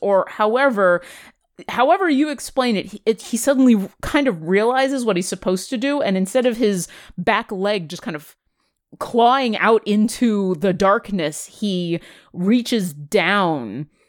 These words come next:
And as soon as his paw connects with the side of this tunnel and he feels it connect like it's a, a, a sticky spider claw, he understands. And you see his eyes widen. And then he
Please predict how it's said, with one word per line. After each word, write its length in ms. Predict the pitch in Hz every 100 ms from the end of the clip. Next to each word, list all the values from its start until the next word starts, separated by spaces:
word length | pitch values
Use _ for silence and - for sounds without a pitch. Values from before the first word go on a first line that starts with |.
| _ -
And 120 | 190 196
as 100 | -
soon 260 | 349 427 415
as 120 | 294
his 340 | - 277 240
paw 400 | - - 269 254
connects 720 | 240 - 214 185 202 202 - 190
with 260 | 185 180 -
the 160 | 165
side 540 | 165 - 247 269 311 233
of 120 | 175
this 220 | 175 -
tunnel 420 | - 208 190 170
and 160 | - 165
he 140 | 190
feels 580 | - - 214 247 262 214 202
it 420 | 196 180 - - _ _ _ _ _ -
connect 540 | - 214 202 190 - - -
like 340 | 185 185 185
it's 320 | 170 - - _ -
a, 220 | 160 135 -
a, 140 | - - -
a 60 | -
sticky 580 | - 214 202 175 147 - _ -
spider 600 | - 196 180 170 160 _ _ _ -
claw, 420 | 202 170 151 127 - - _
he 180 | - 269
understands. 800 | 226 190 - 156 - - - - _ -
And 120 | 190
you 100 | 196
see 160 | 202 254
his 100 | 220
eyes 320 | 196 190 180
widen. 640 | 156 170 180 165 139 127 - -
And 140 | 175 185
then 120 | 190
he 540 | - 233 214 202 208